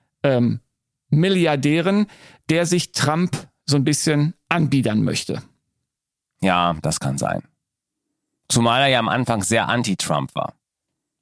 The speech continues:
Speaker 1: Richtig.
Speaker 2: Ja.
Speaker 1: Wie Herr Zuckerberg auch. Und eigentlich auch Herr Musk. Aber Herr Musk ist ja jetzt sozusagen spätestens durch seinen Kettensägentanz ist er ja mit dem Säbeltanz,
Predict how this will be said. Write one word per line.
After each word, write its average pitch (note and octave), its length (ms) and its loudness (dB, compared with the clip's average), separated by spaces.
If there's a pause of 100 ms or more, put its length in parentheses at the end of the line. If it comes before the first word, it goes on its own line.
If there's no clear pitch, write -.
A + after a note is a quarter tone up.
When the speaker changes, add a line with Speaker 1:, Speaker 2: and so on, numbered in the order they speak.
(140)
Speaker 1:
Richtig. G3 420 -2 (140)
Speaker 2:
Ja. E2+ 140 0
Speaker 1:
Wie D3+ 100 2
Herr D3+ 180 2
Zuckerberg D3 600 -2
auch. E3 360 -2 (360)
Und F#3 220 -2
eigentlich F#3+ 460 0
auch D#3 140 0
Herr C#3+ 120 2
Musk. D3+ 440 0
Aber E3+ 200 0
Herr D#3+ 120 2
Musk G3 400 -2 (200)
ist F#3+ 220 0
ja G3+ 100 2
jetzt F#3+ 240 0
sozusagen F3+ 540 0 (240)
spätestens - 800 0
durch G3+ 180 0
seinen F#3 440 2 (340)
Kettensägentanz C#3 1400 0
ist - 200 0
er G#3 100 2
ja F#3+ 180 2
mit F3+ 220 0
dem D3+ 220 4
Säbeltanz, G3 1040 0